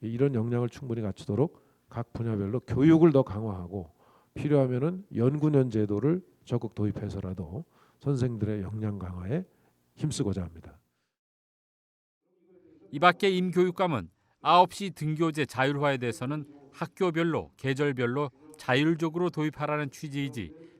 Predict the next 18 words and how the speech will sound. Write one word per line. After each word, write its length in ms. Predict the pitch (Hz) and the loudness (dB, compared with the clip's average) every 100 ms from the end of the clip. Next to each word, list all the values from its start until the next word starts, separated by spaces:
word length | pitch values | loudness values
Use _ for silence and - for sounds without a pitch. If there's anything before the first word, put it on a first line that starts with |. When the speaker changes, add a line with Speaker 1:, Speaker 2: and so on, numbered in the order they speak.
| _ | _
Speaker 2:
폐지는 540 | - 180 165 180 170 | -6 -4 -2 -2 -2
아니라고 560 | 147 117 120 120 110 143 | 0 -2 -2 -4 -4 -6
강조했습니다. 840 | - 127 120 101 - 85 71 - - _ _ _ - - - - - - | -6 -6 -4 -6 -8 -16 -16 -20 -20 _ _ _ -20 -20 -20 -20 -16 -4
또 120 | 151 | -4
자율이 440 | - 135 165 185 | 4 6 6 4
우선인 380 | 185 160 180 156 | 0 0 -2 -2
혁신학교가 760 | - 170 - 190 151 - 151 110 | -6 -10 -6 -4 -4 -4 0 0
사업화돼 720 | - 175 165 165 151 127 85 - - - - | 2 2 4 2 -2 -2 -6 -12 -20 -20 -10
예산을 480 | 113 147 165 190 190 | 0 2 2 2 0
따기 320 | 175 165 156 | 0 0 0
위한 180 | 156 135 95 | -2 -2 -2
활동으로 500 | 151 131 156 151 135 | -4 -4 -6 -4 -6
변질되고 560 | 123 139 156 165 151 123 | -2 -2 -2 -2 -2 -4
있다며 320 | 120 92 76 - - - - 139 | -6 -8 -10 -14 -20 -20 -16 -6
앞으로는 560 | 147 - 175 160 98 - | -4 0 0 0 -2 -8
공모 420 | - 151 165 175 | -2 0 2 0
형식이 440 | 165 160 139 147 | 0 -4 -4 -4
아닌 280 | 131 123 147 | -2 -2 -6